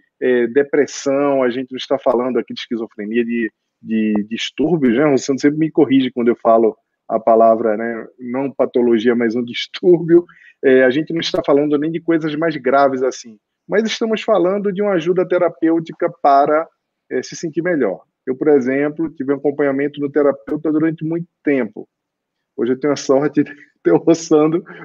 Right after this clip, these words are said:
para recorrer de vez em quando, quando eu preciso dar uma arrumada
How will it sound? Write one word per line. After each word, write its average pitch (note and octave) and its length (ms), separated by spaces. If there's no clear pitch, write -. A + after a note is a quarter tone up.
para E3+ 160
recorrer E3 640
de C#3 120
vez D#3 140
em D#3 60
quando, D#3+ 200
quando E3+ 120
eu F3+ 80
preciso E3 280
dar F3 160
uma E3+ 120
arrumada F3 680